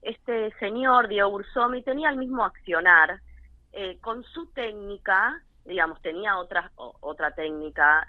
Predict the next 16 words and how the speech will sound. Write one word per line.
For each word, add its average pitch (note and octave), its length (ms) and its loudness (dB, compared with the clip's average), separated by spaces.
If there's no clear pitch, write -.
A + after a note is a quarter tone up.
eh, C3 400 -14
de D3 120 -8
actuación, C4 720 -2
pero E4+ 240 -8
era A#3+ 280 -6
similar. F3 540 -8
Nosotras B3+ 420 -10
cuando B3+ 220 -4
nos A#3+ 200 -8
enteramos A#3 440 -4
de A3 120 -8
la G3 120 0
denuncia G#3+ 460 -2
de F#3+ 140 2
Pacheco, G#3+ 800 -4
en D#3+ 240 -8